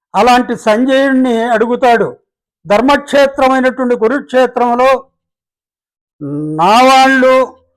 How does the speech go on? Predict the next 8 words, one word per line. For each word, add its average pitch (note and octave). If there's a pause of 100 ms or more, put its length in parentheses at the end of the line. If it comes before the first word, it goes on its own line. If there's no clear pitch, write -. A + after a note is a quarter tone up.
(160)
పాండవులు A#3+ (840)
కిమ C#4
కుర్వత, A#3 (480)
ఏమి A#3+
చేస్తున్నారు?" A#3
అని C4+
అడుగుతాడన్నమాట. G3 (1400)
అప్పుడు A3+